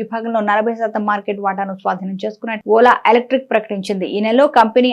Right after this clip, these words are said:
అత్యధికంగా నెలవారీ రిజిస్ట్రేషన్లను నమోదు చేసింది. గత సంవత్సరం ఇదే నెలతో పోలిస్తే డెబ్బై నాలుగు శాతం వృద్ధిని నమోదు చేసింది. అదనంగా ఇది డిసెంబర్తో ముగిసిన త్రైమాసికంలో ఎనభై మూడు వేల తొమ్మిది వందల అరవై మూడు రిజిస్ట్రేషన్లతో నలభై ఎనిమిది శాతం వృద్ధిని నమోదు చేసింది. గత సంవత్సరం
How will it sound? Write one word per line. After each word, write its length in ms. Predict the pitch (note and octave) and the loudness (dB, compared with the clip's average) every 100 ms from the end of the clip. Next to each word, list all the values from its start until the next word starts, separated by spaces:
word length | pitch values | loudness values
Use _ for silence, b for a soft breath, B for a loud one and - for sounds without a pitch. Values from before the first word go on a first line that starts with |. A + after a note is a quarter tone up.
| - | 0
అత్యధికంగా 560 | F#3+ C4 B3 B3 A#3 B3 G#3 | -2 -2 -2 -2 0 0 0
నెలవారీ 420 | G#3+ A#3 A#3+ A3 G3+ | 0 2 2 2 0
రిజిస్ట్రేషన్లను 720 | G#3+ A#3 - A3+ A3+ G#3+ G#3 G3+ | -2 -4 -4 -4 -4 -4 -6 -6
నమోదు 280 | F#3+ G3 F#3+ F#3 | -6 -6 -6 -8
చేసింది. 300 | F#3 F#3 E3+ G3+ | -8 -8 -4 -2
గత 120 | G#3+ A#3+ | -2 -2
సంవత్సరం 340 | A#3 A#3 A#3+ G3+ | -4 -4 -6 -4
ఇదే 140 | G3+ A#3+ | -2 -2
నెలతో 320 | A#3 A3 A3 | -2 -2 -4
పోలిస్తే 380 | G#3 G#3+ G#3+ A#3+ G#3+ | -4 -4 -2 -2 -2
డెబ్బై 220 | F#3+ G#3+ G#3+ | -4 -6 -4
నాలుగు 200 | G#3 G#3+ | -6 -6
శాతం 200 | G3+ G3+ G3 | -8 -6 -6
వృద్ధిని 280 | F#3+ G#3+ | -6 -8
నమోదు 260 | G#3 G3 F#3 F3+ F#3 | -6 -6 -8 -8 -10
చేసింది. 320 | F3+ F#3+ G3 - b b b b | -8 -4 -4 -4 b b b b
అదనంగా 340 | A3 B3 C4 C4 A#3+ | 2 4 4 4 2
ఇది 100 | G#3+ | 2
డిసెంబర్తో 460 | G#3 A#3+ A#3 A3+ A#3 A3 | 0 0 -2 0 -2 -4
ముగిసిన 280 | G3+ A3 G#3 G3 | -6 -8 -6 -2
త్రైమాసికంలో 680 | G#3+ A3 A3 - G#3+ A#3 | -2 -2 -4 -6 -4 -2
ఎనభై 340 | B3 G#3 G#3+ A#3 | 0 -2 -2 -4
మూడు 140 | A3+ G#3 | -4 -4
వేల 120 | G#3+ | -4
తొమ్మిది 280 | G#3 G#3 G#3 | -4 -6 -6
వందల 200 | G#3 G3+ | -8 -2
అరవై 240 | F#3 G3+ G#3+ | 0 0 -6
మూడు 160 | G#3 G3+ F#3+ | -4 -4 -4
రిజిస్ట్రేషన్లతో 720 | F#3+ G#3 G#3+ G3+ G3+ G3+ C4 D#4 _ _ _ _ G3 | -6 -6 -6 -8 -8 0 0 0 _ _ _ _ 0
నలభై 340 | G#3+ B3 C4 | 2 2 2
ఎనిమిది 200 | B3 B3 B3 | 0 0 2
శాతం 320 | A3+ A#3 A#3 A#3+ _ _ - | 2 4 0 0 _ _ 0
వృద్ధిని 360 | G3+ G#3+ B3+ B3+ A3 | 0 2 2 2 0
నమోదు 280 | G3+ G3 F#3+ | -2 -6 -4
చేసింది. 400 | F3+ F3+ F3 E3 A3 | -6 -6 -6 -4 0
గత 140 | G#3+ | 0
సంవత్సరం 460 | B3+ B3 A3+ C4 | 0 -2 -4 -2